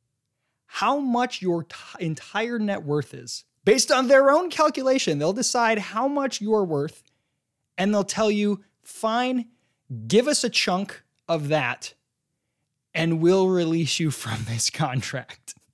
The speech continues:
If you're lucky. <laughs> If terms and conditions completely set by them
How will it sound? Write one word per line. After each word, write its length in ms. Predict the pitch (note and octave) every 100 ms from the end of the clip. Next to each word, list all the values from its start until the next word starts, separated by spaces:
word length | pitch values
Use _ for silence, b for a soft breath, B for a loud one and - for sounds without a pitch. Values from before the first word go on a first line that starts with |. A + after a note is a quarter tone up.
| _ _ _ _ _ B B B B B _ _ _ _ -
If 220 | F#3+ F#3
you're 140 | F3
lucky. 480 | D#3+ C#3+ - A2+ - _ _ -
<laughs> 140 | - - D#3+ - - - - D#4 A4 D4+ G#3+
If 460 | A#3+ G3 - -
terms 320 | - A3+ A#3+
and 140 | A3 G#3
conditions 480 | G#3 G3+ G3 F#3+ F3
completely 480 | F3+ E3 F#3 E3
set 260 | D#3+ F3+ D#3+
by 160 | D3+ C#3+
them 340 | D3 C3 C3